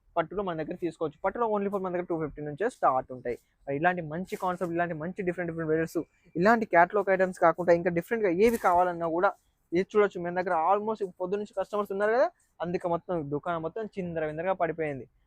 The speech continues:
అలా మీకు షాప్కి రావాలన్నా కూడా వచ్చి అయితే ఆర్డర్ చేసుకోవచ్చు. ఇలా మీరు కూడా వచ్చి చూసుకొని ఇలా నిదానంగా ప్యాకింగ్ చేసుకొని కూడా తీసుకోవచ్చు. మన షాప్ వచ్చి సూరత్లో ఉంది. కాల్ చేసి రండి, ఆర్డర్ చేసుకొని నిదానంగా మీ ముందు చూసి ప్యాకింగ్ కూడా చేసుకొని తీసుకోవచ్చు.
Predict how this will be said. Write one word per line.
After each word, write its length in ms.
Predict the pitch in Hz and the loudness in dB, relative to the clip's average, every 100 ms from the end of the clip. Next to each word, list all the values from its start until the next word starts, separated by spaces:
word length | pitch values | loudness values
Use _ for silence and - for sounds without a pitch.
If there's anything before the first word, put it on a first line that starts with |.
| - | -4
అలా 160 | 156 160 - 156 | 2 2 2 0
మీకు 260 | 185 214 240 170 _ _ _ _ _ _ _ - | 2 4 4 2 _ _ _ _ _ _ _ 4
షాప్కి 360 | 196 254 269 240 | 6 6 2 4
రావాలన్నా 400 | 214 208 202 190 175 | 6 6 4 0 2
కూడా 120 | 202 170 | 2 2
వచ్చి 180 | - 220 175 | 0 -2 0
అయితే 140 | 185 151 | 2 2
ఆర్డర్ 240 | 151 151 | 2 2
చేసుకోవచ్చు. 340 | 147 - - 151 | 0 0 -4 2
ఇలా 100 | 156 156 | 4 4
మీరు 120 | 160 175 | 0 4
కూడా 100 | 170 160 | 4 4
వచ్చి 180 | 185 170 - _ _ - | 0 0 -2 _ _ 4
చూసుకొని 460 | 208 - 190 185 180 | 4 4 0 0 2
ఇలా 120 | 170 156 | 0 0
నిదానంగా 340 | 160 175 170 156 | 0 0 0 -2
ప్యాకింగ్ 300 | 156 160 151 | -2 -4 -6
చేసుకొని 260 | 147 - 143 156 | -6 -4 -2 0
కూడా 100 | 240 _ _ 208 | -2 _ _ -2
తీసుకోవచ్చు. 420 | 202 - 156 143 143 | -2 -2 -4 -4 -12
మన 80 | 143 - | -10 -4
షాప్ 180 | 147 156 | -4 -4
వచ్చి 120 | 160 - | -10 -8
సూరత్లో 340 | 156 156 160 160 | -8 -6 -4 -4
ఉంది. 160 | 160 180 - _ _ - | -2 -4 -4 _ _ -2
కాల్ 200 | 185 214 226 | 4 4 4
చేసి 200 | 220 214 180 | 2 0 -2
రండి, 260 | 180 196 226 _ _ _ - 160 | 0 2 0 _ _ _ 2 6
ఆర్డర్ 200 | 185 196 | 6 4
చేసుకొని 400 | 185 175 185 180 180 | 0 -2 -4 -4 -4
నిదానంగా 360 | 147 151 160 160 | -2 -2 -2 -6
మీ 40 | 151 | -8
ముందు 140 | 147 147 | -8 -8
చూసి 140 | 151 - | -10 -6
ప్యాకింగ్ 240 | 147 139 139 | -6 -6 -2
కూడా 100 | 165 269 | 0 0
చేసుకొని 300 | 208 - 185 180 | -2 -6 -4 -4
తీసుకోవచ్చు. 420 | - 143 135 123 | -4 -6 -6 -12